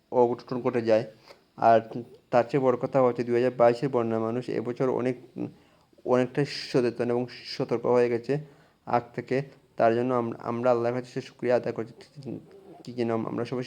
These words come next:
সচেতন হয়ে থাকতে পারি। দেখুন গাইস, আম-, কিছুদিন আগে আপনারা আমার ভিডিওতে দেখেছিলেন যে এই রাস্তাটা নতুন তৈরি হয়েছিল, কিন্তু এই নতুন রাস্তার উপরে কিরূপ পানি, উম, পানি উপচে পড়ছে।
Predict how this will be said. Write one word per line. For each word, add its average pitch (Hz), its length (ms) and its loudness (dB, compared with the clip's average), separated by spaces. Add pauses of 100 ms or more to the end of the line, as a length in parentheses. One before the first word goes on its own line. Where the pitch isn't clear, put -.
(360)
সচেতন 117 320 -6
হয়ে 127 160 -2 (500)
থাকতে 123 240 -6
পারি। 117 240 -2 (1900)
দেখুন 131 300 0
গাইস, 117 440 2
আম-, 113 320 -6 (500)
কিছুদিন 139 360 -4
আগে 120 280 0
আপনারা 120 200 -4
আমার 123 160 0
ভিডিওতে 113 320 -6
দেখেছিলেন 117 500 -4
যে 113 140 0
এই 113 60 0
রাস্তাটা - 760 -6 (220)
নতুন 123 200 -4
তৈরি 123 260 0
হয়েছিল, 113 400 -2 (560)
কিন্তু 127 220 -4
এই 131 120 2
নতুন 131 340 0
রাস্তার 135 280 -2
উপরে 123 280 0 (300)
কিরূপ 123 200 -4 (140)
পানি, 123 260 2
উম, - 340 -10 (920)
পানি 127 160 0
উপচে 127 360 -4
পড়ছে। 120 440 0